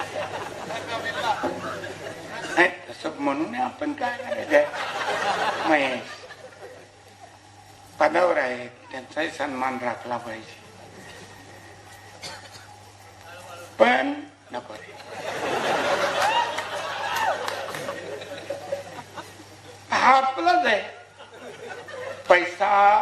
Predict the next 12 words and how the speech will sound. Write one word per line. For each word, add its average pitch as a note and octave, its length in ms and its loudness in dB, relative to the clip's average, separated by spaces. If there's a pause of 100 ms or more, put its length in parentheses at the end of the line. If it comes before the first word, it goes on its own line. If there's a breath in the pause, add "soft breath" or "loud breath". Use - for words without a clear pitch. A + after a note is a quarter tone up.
(260)
आपला, F3 760 2 (680)
हक्क - 400 4
आपला. C3 600 0 (2250)
मी G3+ 80 4
उदाहरण G#3 540 6
म्हणून B3 320 0
सांगतो E3+ 380 2
पवार C#3 360 -2
साहेबांचं. B2 560 -10
मी E3+ 120 0
पालकमंत्री F3 840 4
होतो A#2 340 -6